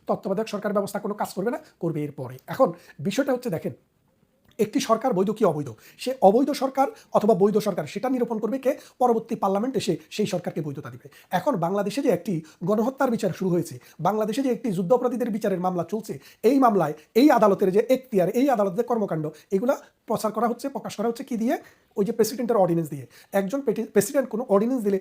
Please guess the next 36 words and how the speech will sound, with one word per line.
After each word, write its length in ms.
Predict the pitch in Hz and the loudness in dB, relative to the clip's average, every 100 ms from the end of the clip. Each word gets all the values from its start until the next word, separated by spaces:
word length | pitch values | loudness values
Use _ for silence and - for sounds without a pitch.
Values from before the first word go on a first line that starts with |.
| - | -6
সেটি 200 | - 196 | -10 -4
মাত্র 260 | 240 233 202 | -2 -2 -6
সিক্সটি 320 | - 262 - | -8 -6 -2
ডেজ, 220 | 220 170 | 0 0
ষাট 200 | - 226 | 0 -4
দিন 140 | 185 269 | -2 -4
পর্যন্ত 320 | 254 277 269 | -6 -6 -6
এটি 140 | 247 | -4
ভ্যালিড 280 | 208 208 - | -2 -4 -4
থাকে। 180 | 196 285 - - | -10 -10 -12 -12
ষাট 200 | - 202 | -4 -2
দিনের 240 | 262 277 | 0 -2
মধ্যে 240 | 208 202 247 | -2 -4 -4
যদি 300 | 226 156 170 _ _ _ _ _ _ | -4 -4 -10 _ _ _ _ _ _
সংসদে 880 | - - 233 - 254 226 - _ _ _ _ _ - | -14 -6 -4 0 2 2 0 _ _ _ _ _ 0
পাশ 280 | 196 - | 0 0
না 100 | 190 | 0
হয়, 160 | 180 190 - - | 2 2 -2 -4
তাহলে 180 | 185 214 | -2 -2
সেটি 300 | - 190 226 | -2 2 2
আর 40 | 233 | 2
আইনে 240 | 190 185 165 | 0 0 0
পরিণত 340 | 151 147 151 | -4 -8 -8
হয় 200 | 151 160 | -6 -4
না, 100 | 160 | -4
সেটা 340 | - 165 269 - - 240 | -2 2 2 0 -2 0
অকালে 240 | 226 151 | 2 0
মৃত্যু 280 | 151 - 139 | -2 -6 -10
হয়। 160 | 120 - - - | -10 -14 -14 -6
এখন 220 | 185 226 | -2 0
বাংলাদেশে 400 | 190 196 190 220 | 0 0 -2 -6
কত 140 | 208 262 | -6 -4
ষাট 180 | 233 | -4
দিন 140 | 180 220 | -4 -2
চলে 160 | 202 | -2
যাচ্ছে, 300 | 175 170 190 | -2 -4 -8